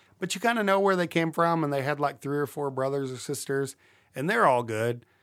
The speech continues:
but this person just doesn't, it's just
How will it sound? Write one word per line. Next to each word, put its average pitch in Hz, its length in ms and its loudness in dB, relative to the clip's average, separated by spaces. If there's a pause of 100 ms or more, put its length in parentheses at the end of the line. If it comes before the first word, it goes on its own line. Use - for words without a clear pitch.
(300)
but 139 160 -4
this 202 180 0
person 156 420 0
just 127 240 -6
doesn't, 156 380 0 (1200)
it's 143 200 -6
just - 280 -2